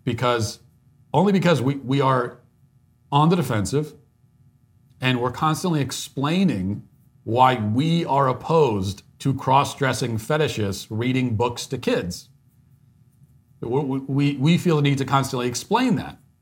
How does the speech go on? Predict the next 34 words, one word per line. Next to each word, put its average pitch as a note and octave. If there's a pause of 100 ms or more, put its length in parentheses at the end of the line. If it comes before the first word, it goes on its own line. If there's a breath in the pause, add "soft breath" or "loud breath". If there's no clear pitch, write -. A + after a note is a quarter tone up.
(460)
as G3
if B3
it E3+
needs D3
to C3
be A#2
explained, G2
as C3
if F3
anyone's C3+
actually G#2+
confused, G2 (1120)
right? G#2+ (540)
But D3+
what D#3+
we E3
should A#3+
be A#3+
doing F3
is C#3
saying D3+
to C3+
them, A#2+ (1040)
"Why C#3+
do E3+
you C3+
need A2
to A2+
cross-dress G2
to G#2
read F#2
books E2+
to -
kids?" -